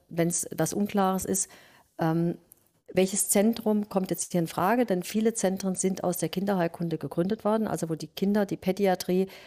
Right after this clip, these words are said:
ein maßgeblicher Treiber ist und schauen dann, dass es vielleicht auch in der, in der räumlichen Nähe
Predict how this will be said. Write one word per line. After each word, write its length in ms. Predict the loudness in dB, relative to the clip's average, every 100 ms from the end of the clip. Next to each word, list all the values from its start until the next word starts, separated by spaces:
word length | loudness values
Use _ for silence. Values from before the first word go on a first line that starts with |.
| -10
ein 200 | -2 0
maßgeblicher 640 | 2 0 0 -4 -4 -4 -4
Treiber 400 | 0 2 2 2
ist 180 | 0 -6 -14 -20 -6
und 180 | -4 0
schauen 240 | 2 2
dann, 120 | 2
dass 140 | 0 -4
es 100 | -6
vielleicht 380 | -2 -2 -2
auch 180 | -4 -6
in 180 | -4 -4
der, 280 | -2 -2 -4 _ _ _
in 120 | -4
der 120 | 0 2
räumlichen 420 | 2 2 0 0
Nähe 340 | 2 4 2